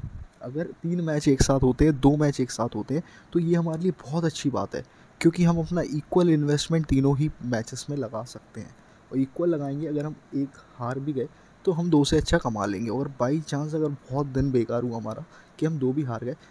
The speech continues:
तो वो एक मैच अगर हम इक्वल इन्वेस्टमेंट करेंगे, तो वो तीन गुना हमें वापस दे देगा, यानी हमने जो लगाया,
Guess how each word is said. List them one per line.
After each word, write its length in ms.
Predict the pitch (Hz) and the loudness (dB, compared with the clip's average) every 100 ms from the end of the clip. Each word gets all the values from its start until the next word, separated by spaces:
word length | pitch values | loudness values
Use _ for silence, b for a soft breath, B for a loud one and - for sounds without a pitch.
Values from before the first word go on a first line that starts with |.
| b - | b -4
तो 60 | |
वो 160 | 127 160 | -2 2
एक 280 | 139 165 143 | 4 4 4
मैच 240 | 135 147 | 0 0
अगर 140 | 135 | 0
हम 120 | 143 131 | 0 -2
इक्वल 240 | - 143 | 0 0
इन्वेस्टमेंट 460 | 135 131 135 143 135 | 0 -2 -4 -6 -2
करेंगे, 240 | 120 147 | -2 0
तो 80 | 143 | -2
वो 120 | 139 - | -4 -2
तीन 180 | 156 135 | -2 0
गुना 220 | 120 160 - | 0 -4 -6
हमें 160 | 120 127 | -4 -2
वापस 360 | 110 - 131 - | -2 -2 -4 -4
दे 80 | |
देगा, 320 | 107 - - 117 | -4 -4 -6 -4
यानी 220 | 120 120 | -2 0
हमने 280 | 127 120 131 | 0 0 0
जो 120 | 127 | 2
लगाया, 360 | 117 107 113 | 0 0 -2